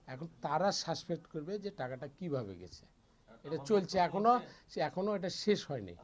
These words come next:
অপারেশন ম্যানেজার আর হলো, আহ, ক্যাশ ইনচার্জ সাসপেক্ট করছে যে এর সাথে কে কে ইনভলভ আছে।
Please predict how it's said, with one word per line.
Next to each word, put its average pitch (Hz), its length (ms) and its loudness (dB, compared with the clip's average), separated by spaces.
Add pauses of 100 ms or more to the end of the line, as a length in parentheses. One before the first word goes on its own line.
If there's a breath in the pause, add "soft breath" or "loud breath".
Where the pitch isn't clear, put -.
(380)
অপারেশন 135 480 -6
ম্যানেজার 156 440 -8
আর 139 200 -6
হলো, 123 180 -10
আহ, 110 500 -14 (140)
ক্যাশ 123 260 -8
ইনচার্জ 92 300 -12 (340)
সাসপেক্ট - 360 -4
করছে - 340 -8
যে 123 220 -4
এর 131 40 -2
সাথে 151 420 -8
কে 156 100 -4
কে 151 140 -6
ইনভলভ 123 380 0
আছে। - 220 -10